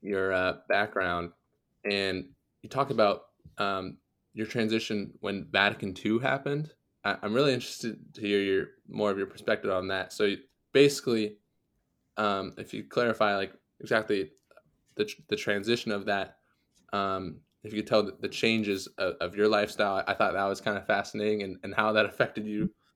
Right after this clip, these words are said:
years, years down the road. So if, if you could just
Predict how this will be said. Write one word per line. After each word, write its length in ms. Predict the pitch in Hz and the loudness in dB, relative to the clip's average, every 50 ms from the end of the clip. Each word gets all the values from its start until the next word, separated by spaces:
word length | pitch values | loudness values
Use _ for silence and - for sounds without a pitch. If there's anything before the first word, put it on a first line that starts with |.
| - - - - _ _ - - - - | -10 -10 -10 -10 _ _ -14 -14 -12 -6
years, 340 | 113 117 117 110 110 107 - - - | 0 2 2 4 2 2 -2 -4 -2
years 240 | 117 113 113 110 107 | 0 0 0 0 0
down 240 | 110 107 104 104 | 0 0 0 0
the 100 | 101 101 | 0 0
road. 280 | 101 107 107 95 85 - | 0 0 0 -2 -2 0
So 300 | - 113 98 95 90 - _ _ _ _ _ _ - | 0 0 2 0 -2 -6 _ _ _ _ _ _ -10
if, 140 | 120 - - | -8 -8 -4
if 200 | - 127 123 - | -4 -2 0 0
you 100 | 160 156 | 2 2
could 140 | 165 156 | 2 4
just 240 | 139 143 135 139 - | 4 4 2 2 0